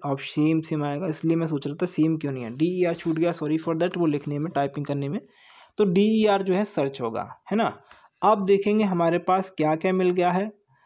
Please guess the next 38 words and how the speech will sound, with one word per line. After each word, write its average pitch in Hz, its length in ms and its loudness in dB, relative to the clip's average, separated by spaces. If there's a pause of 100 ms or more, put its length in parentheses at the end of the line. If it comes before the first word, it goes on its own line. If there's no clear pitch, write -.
(280)
देखिए 139 360 -4
लॉस्ट 156 480 2
मिल 190 200 2
गया, 190 160 2
ये 160 180 4
मिल 170 160 -2
गया, 180 180 -2
बाकी 143 300 -2
मिल 139 100 -6
गया। 156 140 -8
अब 175 160 -6
ड्रिंक 208 300 4
चाहिए 139 260 -8
हमें, 127 300 -16 (160)
क्या 175 120 2
चाहिए, 190 480 2 (380)
हमें 185 340 2
ड्रिंक 175 280 2
चाहिए, 110 400 -10 (220)
तो 156 80 0
ड्रिंक 196 400 2
कहाँ 180 240 0
पर 185 160 -2
है 180 180 2
भैया? 175 240 0
ड्रिंक 170 360 -2
पहले 139 360 -2
यहाँ 151 220 -2
पर 165 220 -2
भी 175 200 -2
है, 196 420 -2 (180)
ओके, 165 200 -2
और 196 200 2
कहीं 214 200 0
पर 220 160 -2
है 226 120 2
क्या 190 140 -2
ड्रिंक? 117 300 -10